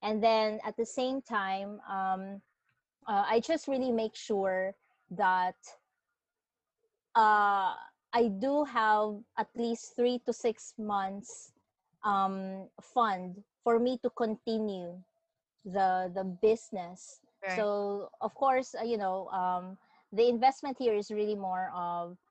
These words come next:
Speaker 1: the investment of the software, the website, et cetera. So it's, it's basically starting all over again, but this time in the digital platform. So I, I'm, what I'm going to share to the listeners here or to the entrepreneurs who are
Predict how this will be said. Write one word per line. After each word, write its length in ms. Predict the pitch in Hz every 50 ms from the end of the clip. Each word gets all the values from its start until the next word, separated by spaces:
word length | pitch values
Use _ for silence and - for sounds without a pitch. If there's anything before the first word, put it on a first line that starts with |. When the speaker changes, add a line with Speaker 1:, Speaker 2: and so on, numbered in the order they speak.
| _ _ _ _
Speaker 1:
the 60 | 202
investment 400 | 202 202 185 208 202 - 220 202
of 80 | 185 170
the 80 | 190 180
software, 840 | - 254 240 240 - _ - 233 226 226 220 220 220 220 220 214
the 100 | 190 185
website, 500 | 185 190 202 214 - - 214 202 196 185 -
et 100 | 190 -
cetera. 400 | - 190 185 - 196 185 185 190
So 120 | 190 - 220
it's, 380 | 208 214 202 233 - - - 220 165 -
it's 220 | - 220 - - -
basically 800 | 220 220 254 269 - 302 285 - - 247 226 220 220 220 220 214 - _ _ _ _ _ _ _ _
starting 560 | _ - - - - 240 247 247 247 254 240 -
all 200 | - 226 262 285
over 220 | 262 247 226 233 220
again, 380 | 202 220 208 190 190 180 180
but 140 | 180 196 185 -
this 200 | 226 226 - -
time 240 | - 196 196 196
in 100 | 208 196
the 100 | 185 190
digital 480 | 180 190 190 180 202 190 - 185 180 175
platform. 800 | - - 185 165 170 - _ _ - 165 165 160 156 160 160 170 190 185
So 300 | - - 247 240 233 226 -
I, 120 | 240 240 - 254 254
I'm, 120 | 247 220 - - 117 - - -
what 240 | 143 254 254 254
I'm 460 | 262 254 254 254 254 247 247 254 254 240 _
going 240 | - 254 269 277 254
to 100 | - 254
share 280 | - - 254 233 233 226
to 140 | - 220 208
the 340 | 190 208 202 196 196 190 190
listeners 540 | 190 208 214 - - 233 208 208 208 202 -
here 320 | - 196 190 185 185 185 -
or 140 | 175 180 175
to 120 | - 196
the 120 | 180 185 -
entrepreneurs 580 | 185 185 - 220 196 - 214 196 196 196 - -
who 60 | 190
are 220 | 165 180 175 175